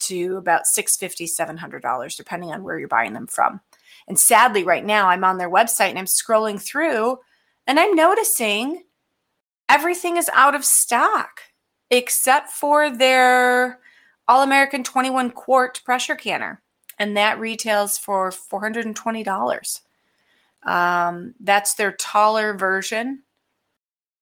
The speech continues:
of the standard, kinda, uh, that's probably comparable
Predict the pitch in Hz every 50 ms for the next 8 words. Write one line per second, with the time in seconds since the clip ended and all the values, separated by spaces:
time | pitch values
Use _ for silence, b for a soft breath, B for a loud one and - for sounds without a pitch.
0 | _ _ - 196 196 190 185 185 185 180 175 175 175 185 185 180 180 180 180 180
1 | 180 175 175 - - - - - 214 196 190 185 185 185 175 180 180 180 - _
2 | _ - - 226 247 262 - - - 190 185 196 202 196 - - - 240 233 240
3 | 214 202 180 180 - - 202 190 196 220 - - 196 180 175 160 - - - -
4 | 190 -